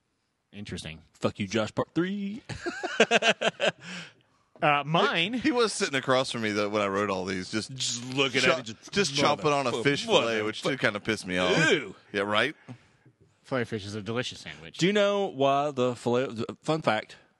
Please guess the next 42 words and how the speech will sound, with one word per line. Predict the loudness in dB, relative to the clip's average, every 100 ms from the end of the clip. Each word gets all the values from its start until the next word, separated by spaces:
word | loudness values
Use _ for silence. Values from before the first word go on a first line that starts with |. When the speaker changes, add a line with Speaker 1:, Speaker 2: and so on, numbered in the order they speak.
| _ _ _
Speaker 2:
time | -12 -10
out, | -12 -14 _ -20 -20 -4
uh, | 0 2 2 2 0 -2 -4 -8 -18 _
the | 0 0
filet-o-fish, | 2 0 0 0 0 -2 2
why | 2 4
it |
was | 0 -2
invented? | 0 0 0 -6 _ _ _ _ _ -12 -12 _ _ -20 _ _
Because | -2 0 -2
Speaker 1:
Poverty. | 2 4 4 0 -4
Speaker 2:
McDonald's, | -6 -12 -18 _
no. | -2 -2 -2 -12 _ _ _ -20 -16 -2
<laughs> | -2 -2 -12 -14 -16 -18 -4
That's | -4 2
why | 2
McDonald's | 2 2 2 2 -2
was | 0
invented. | 0 2 0 -2 -4 -12 -14 -16 -10
No. | 2 2 2 -6 -18 -20 2
Uh, | 4 4 4 4 4 2 0 0
like, | 2 2 2
the, | 0 2
uh, | 2 2
the | 0
majority | -2 0 2 2
of | 0
people | -2 -4 -4
in | -2 -2 -2
Chicago, | -2 2 2 4 0 0
who | 0 0 0
was | 0 -4 -4
one | -4 -4
of | -2
the | -4
biggest | -2 -2 0 -2
markets | -2 -4 -6
of |
McDonald's | -6 -2 -2 -2 -4
at | -6
the | -6
time, | -6 -4 -4 -6